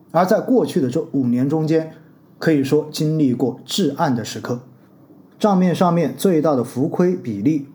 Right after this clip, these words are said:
一度达到过百分之四十以上。大家想想看看，做一个指数基金的定投，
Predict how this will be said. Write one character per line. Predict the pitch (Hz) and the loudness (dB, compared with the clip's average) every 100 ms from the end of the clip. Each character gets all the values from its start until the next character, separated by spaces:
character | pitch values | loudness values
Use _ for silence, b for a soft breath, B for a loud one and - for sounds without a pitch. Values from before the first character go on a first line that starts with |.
| - | -6
一 | 120 165 | -2 0
度 | 220 170 - | 0 -2 -4
达 | 120 123 | -2 0
到 | 147 139 | 2 0
过 | 135 | 0
百 | 127 107 | -2 -2
分 | 127 | -2
之 | 131 156 | 0 -2
四 | - 202 | -2 -2
十 | 131 127 | 0 -2
以 | 104 | -4
上。 | - 120 - - - _ | -4 -6 -6 -18 -20 _
大 | - | -2
家 | 143 139 | 0 0
想 | 135 | 0
想 | 135 123 | 0 2
看 | 127 | 0
看， | 123 117 - B B B | 0 -4 -8 B B B
做 | - 185 156 | -2 0 2
一 | 139 | 0
个 | 139 | 2
指 | 143 - 110 | 0 -2 -6
数 | 104 180 135 | -2 0 0
基 | 135 135 | 0 0
金 | 127 135 | 2 0
的 | 113 | 2
定 | 127 113 | 0 -2
投， | - 104 113 | -4 -4 -4